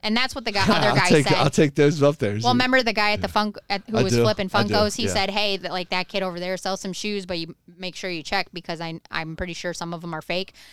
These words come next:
Speaker 1: So
Speaker 2: Yeah.
Speaker 1: when I went over, I started looking through 'em, and I
Speaker 2: Yeah.
Speaker 1: know for sure some are fake. He had a couple pairs of fake Cardinals.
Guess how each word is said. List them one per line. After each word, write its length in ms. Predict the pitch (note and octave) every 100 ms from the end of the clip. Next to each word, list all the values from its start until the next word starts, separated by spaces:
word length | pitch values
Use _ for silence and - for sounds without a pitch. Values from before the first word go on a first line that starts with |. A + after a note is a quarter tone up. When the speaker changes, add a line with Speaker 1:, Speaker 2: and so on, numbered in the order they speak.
| _
Speaker 1:
So 100 | -
Speaker 2:
Yeah. 40 | F#3
Speaker 1:
when 60 |
I 60 | F3+
went 160 | F#3+
over, 180 | G#3 G3 F3
I 80 |
started 240 | D#3+ F3 E3
looking 280 | F3+ - F3+
through 200 | F3 F3+
'em, 100 | F3
and 140 | F3
I 60 | F3
Speaker 2:
Yeah. 40 |
Speaker 1:
know 120 | F3+ F#3
for 120 | E3+
sure 240 | - G#3
some 160 | - E3+
are 140 | E3
fake. 260 | D#3 E3 D#3
He 80 | F3+
had 100 | E3
a 60 |
couple 240 | - E3 E3+
pairs 220 | E3+ D#3
of 60 | D3+
fake 200 | D3+ D3+
Cardinals. 640 | F#3 F#3+ F#3+ F#3 F#3 -